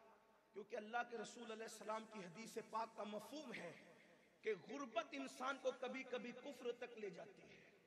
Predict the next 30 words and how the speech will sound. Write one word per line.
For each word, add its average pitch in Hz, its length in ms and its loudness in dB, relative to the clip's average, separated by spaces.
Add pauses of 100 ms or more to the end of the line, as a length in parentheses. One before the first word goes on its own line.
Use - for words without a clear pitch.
(2750)
गुर्बत 427 460 10
से 427 100 12
निकलो। 440 520 12 (840)
इमाम 359 240 8
सुफियान 330 440 6
सौरी 320 320 8
रज़ी 302 220 6
अल्लाह 294 340 6
ताला 285 260 4
फरमाते 269 500 4
हैं, 240 320 2 (220)
तिजोरियों 302 580 6
से 302 240 4 (100)
पैसे 277 400 4
निकालकर 262 600 8
मार्केट 240 560 4
में 269 80 8
लगाओ 214 360 6 (360)
और 226 120 10
मालदार 247 580 8
बनो, 247 260 6
चूंकि 240 320 4 (300)
गुर्बत 254 400 6 (560)
कुफ्र 254 320 6
के 226 180 8
दरवाजे 226 520 8
तक 233 220 2
ले 170 100 2
जाती - 360 -6
है। - 60 -12